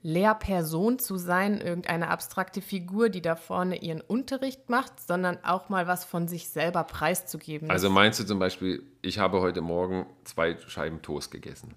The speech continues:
Speaker 1: Ja, etwas bisschen mehr Persönliches, Personality, wie er sagt.
Speaker 2: Mit Salami.
Speaker 1: Und nicht sich irgendwie unnahbar zu machen, weil dann erreicht man eben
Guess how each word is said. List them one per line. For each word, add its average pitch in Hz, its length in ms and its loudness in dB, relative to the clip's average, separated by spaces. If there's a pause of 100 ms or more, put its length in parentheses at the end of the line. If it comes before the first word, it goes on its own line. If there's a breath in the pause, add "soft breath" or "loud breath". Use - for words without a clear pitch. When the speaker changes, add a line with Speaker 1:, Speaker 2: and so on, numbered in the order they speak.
(100)
Speaker 1:
Ja, 151 320 0
etwas 208 360 -2
bisschen 240 300 -2
mehr 160 140 0
Persönliches, 170 840 -4
Personality, 156 960 -6
wie 202 100 -6
er 233 100 -6
sagt. 269 340 -6 (280 loud breath)
Speaker 2:
Mit 104 240 2
Salami. 71 560 0 (300)
Speaker 1:
Und 208 440 4
nicht 240 480 0 (720)
sich 208 460 -4 (300)
irgendwie 202 340 0
unnahbar 147 760 4
zu 151 180 -6
machen, 151 500 -4
weil 165 220 2
dann 202 240 2
erreicht 185 560 2
man 202 240 -2
eben 180 360 -4